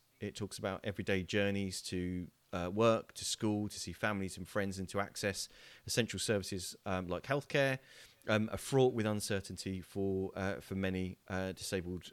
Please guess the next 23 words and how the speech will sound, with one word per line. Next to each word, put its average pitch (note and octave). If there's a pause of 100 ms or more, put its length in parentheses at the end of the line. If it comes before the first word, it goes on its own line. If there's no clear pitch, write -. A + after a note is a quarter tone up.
(120)
uh, F2+
people. C#3 (440)
Uh, A2
and A2
although A#2
there A2+
are A#2+
taxis B2
operating A#2
in A#2
the A2
city B2
that A#2+
can A#2+
accommodate B2
wheelchairs B2+
and A2
drivers G#2+ (160)
who A2
are G2+
willing G#2+
to G#2+
assist, -